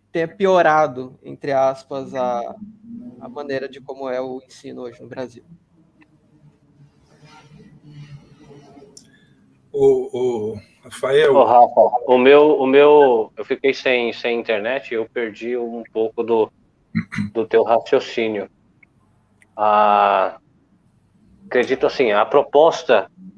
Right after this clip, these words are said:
Speaker 3: toda e qualquer proposta que já comece a nos dar um norte fora daquilo que nós estamos caminhando hoje, já é uma proposta vista, claro, com, com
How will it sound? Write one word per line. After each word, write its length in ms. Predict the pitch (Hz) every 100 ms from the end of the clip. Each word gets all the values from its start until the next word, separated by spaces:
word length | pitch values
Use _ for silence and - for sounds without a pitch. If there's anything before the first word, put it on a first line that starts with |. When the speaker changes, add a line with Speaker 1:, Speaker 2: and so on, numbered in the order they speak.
| - - - - - - _ - _
Speaker 3:
toda 200 | 151 160
e 40 |
qualquer 260 | 156 139 143
proposta 500 | 143 123 123 117 117
que 100 | 113
já 120 | 120
comece 420 | - 113 123 127
a 20 |
nos 160 | 120 104
dar 120 | 117
um 100 | 120
norte 400 | 113 107 107 -
fora 340 | - - 135 120
daquilo 320 | 113 - 107
que 80 | 107
nós 160 | 104
estamos 380 | 101 - 110 -
caminhando 540 | - 117 113 110 107
hoje, 420 | 101 117 117 101 - _ _ _ _ _
já 80 | 104
é 20 |
uma 160 | 110 113
proposta 580 | 117 - 117 - 104 95
vista, 380 | 104 127 147 -
claro, 420 | 135 117 113 123 -
com, 340 | 123 123 131 -
com 520 | - 117 120 123 113